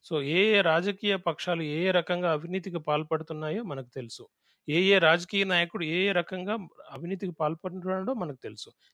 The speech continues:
కానీ మనం వాళ్ళని ఎందుకు అనుకుంటున్నాం? ఉన్న పది మందిలో అందరూ వాళ్ళే అవుతున్నారు. అందరూ అవినీతి పరులే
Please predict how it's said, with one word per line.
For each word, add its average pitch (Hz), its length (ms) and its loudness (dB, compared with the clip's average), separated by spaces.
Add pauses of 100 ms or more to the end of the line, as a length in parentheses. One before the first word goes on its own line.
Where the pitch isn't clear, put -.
కానీ 208 140 6
మనం 220 260 2
వాళ్ళని 208 260 6
ఎందుకు 220 260 -2
అనుకుంటున్నాం? 196 720 -4 (440)
ఉన్న 185 240 0
పది 170 280 0
మందిలో 185 360 0
అందరూ 226 360 2
వాళ్ళే 226 300 6
అవుతున్నారు. 120 540 -2 (880)
అందరూ 190 280 4
అవినీతి 233 340 6
పరులే 208 460 2